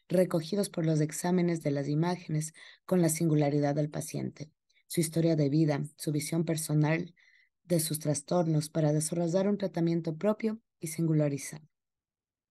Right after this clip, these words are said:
Se supone que la consulta restablece la subjetividad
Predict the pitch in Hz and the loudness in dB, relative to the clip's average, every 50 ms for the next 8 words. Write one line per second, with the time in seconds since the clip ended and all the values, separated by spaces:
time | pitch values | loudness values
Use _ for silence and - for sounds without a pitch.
0 | _ _ _ - - _ _ _ _ _ - - - 208 208 - 220 - - 240 | _ _ _ -20 -20 _ _ _ _ _ -4 0 0 2 2 2 0 0 2 2
1 | 247 240 226 226 - 180 170 160 156 - 165 156 156 - - 208 202 190 - 156 | 4 4 2 2 2 2 2 2 0 0 -2 -2 -2 -2 -2 -4 -4 -2 -2 -2
2 | 151 151 156 156 156 - 170 165 156 175 185 190 180 - - 180 165 160 160 156 | 0 0 0 -2 -2 -4 -2 0 2 2 2 0 0 -2 -4 -4 -4 -4 -4 -6
3 | 156 147 - - 156 156 156 156 156 151 151 143 143 143 139 147 | -10 -12 -8 -6 -6 -4 -2 0 0 0 0 0 0 -2 -4 -4